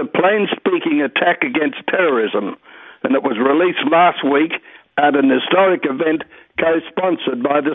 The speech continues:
Centre. The document, the first of its kind to be written by an Arab head of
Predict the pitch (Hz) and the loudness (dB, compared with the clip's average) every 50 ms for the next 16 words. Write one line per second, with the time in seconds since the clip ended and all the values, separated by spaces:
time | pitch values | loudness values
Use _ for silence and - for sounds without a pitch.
0 | - 190 170 165 143 113 110 104 98 - _ _ _ - - - - - - - | -2 0 0 0 0 0 -2 -4 -4 -8 _ _ _ -20 -20 -20 -20 -20 -20 -10
1 | _ - 127 117 113 160 175 185 - 175 180 196 226 208 - 214 180 - - 170 | _ -6 -2 0 0 2 2 2 2 0 0 2 0 0 -2 -4 -4 -2 0 0
2 | 170 147 - 151 123 131 139 117 - - 151 147 156 175 185 175 127 120 135 131 | 0 0 -2 -4 -4 -4 -4 -4 -4 0 2 2 2 2 2 0 -2 -2 -2 0
3 | 127 156 180 180 - 165 143 143 147 143 135 127 147 165 160 160 156 120 120 143 | 0 0 -2 -2 -4 -4 -2 0 0 0 0 0 0 0 0 0 0 -2 -2 -2
4 | 147 139 120 | -2 -2 -4